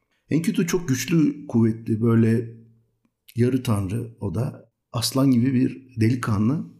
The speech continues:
hayvanların arasında dünyaya iniyor. Onlarla konuşabiliyor, onlarla düşüyor, kalkıyor, yiyor, içiyor. Sonuçta yabani insanı temsil ediyor Enkidu.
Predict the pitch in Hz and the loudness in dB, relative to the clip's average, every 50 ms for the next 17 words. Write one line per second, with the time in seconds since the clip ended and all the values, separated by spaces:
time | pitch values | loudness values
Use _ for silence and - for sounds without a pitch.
0 | _ _ _ - _ _ _ _ _ - 127 139 135 135 127 120 113 113 107 110 | _ _ _ -20 _ _ _ _ _ -6 -2 0 2 2 4 4 4 4 2 0
1 | 139 139 123 117 117 - - 110 104 135 147 - - - - - _ _ _ _ | 0 0 0 0 0 0 0 0 0 0 0 -2 -4 -8 -16 -20 _ _ _ _
2 | - - 120 113 104 98 92 107 131 143 131 104 98 95 90 87 82 - - _ | -2 0 2 2 2 2 2 2 2 4 4 4 2 2 0 -2 -6 -10 -16 _
3 | _ _ _ _ _ _ _ _ _ _ - 160 165 180 190 190 185 175 175 170 | _ _ _ _ _ _ _ _ _ _ -2 -2 0 2 2 2 2 2 0 0
4 | 170 - 151 151 151 - - 156 135 131 131 123 131 127 123 120 117 117 117 117 | 0 0 0 0 0 2 0 0 2 2 2 4 4 4 4 4 4 2 2 -2
5 | - - - - 117 113 113 113 113 113 110 110 113 104 104 104 - - 117 113 | -6 -12 -6 0 2 4 4 6 4 4 4 4 2 2 0 -4 -4 -2 0 -2
6 | 107 - - 110 107 107 107 - - 110 107 107 107 104 107 110 110 92 107 104 | 0 0 0 0 0 -2 -2 -2 0 2 4 4 4 4 4 4 4 2 0 -2
7 | - - - 107 107 104 101 101 - - - - - _ _ _ _ _ _ _ | -4 -2 0 2 4 4 4 2 0 -2 -6 -12 -20 _ _ _ _ _ _ _
8 | _ - - 156 160 - - - - 147 117 120 117 120 127 135 147 170 185 170 | _ -8 -4 -2 -2 -2 -2 0 2 2 4 4 4 2 2 2 2 2 2 4
9 | 110 107 104 - - 117 113 113 - 90 87 82 - - 85 85 82 87 85 87 | 2 2 0 0 0 0 0 0 -2 -4 -6 -6 -6 -6 -6 -4 -2 -2 -2 -2
10 | 90 85 - - 87 87 87 60 | -2 -4 -6 -6 -6 -6 -6 -6